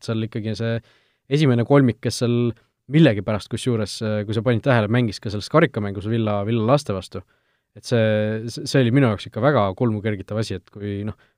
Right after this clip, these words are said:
rääkisime siin ju eelmises saates Jürgeniga ka, et noh, puhkus tuleb anda mingil hetkel,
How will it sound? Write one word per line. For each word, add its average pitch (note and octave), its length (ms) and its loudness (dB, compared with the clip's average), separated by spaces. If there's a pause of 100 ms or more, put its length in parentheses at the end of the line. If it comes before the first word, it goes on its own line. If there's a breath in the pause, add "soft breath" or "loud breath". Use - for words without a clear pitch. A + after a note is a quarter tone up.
(120)
rääkisime G#2+ 320 -4
siin A2+ 120 0
ju B2 80 4
eelmises A2 280 0
saates A2+ 160 -4
Jürgeniga A2 460 -2
ka, B2 180 4
et - 100 -12
noh, F#2 100 -12 (200)
puhkus - 280 -6
tuleb A2+ 180 0
anda A2+ 220 2
mingil G#2 260 -4
hetkel, G2+ 300 -10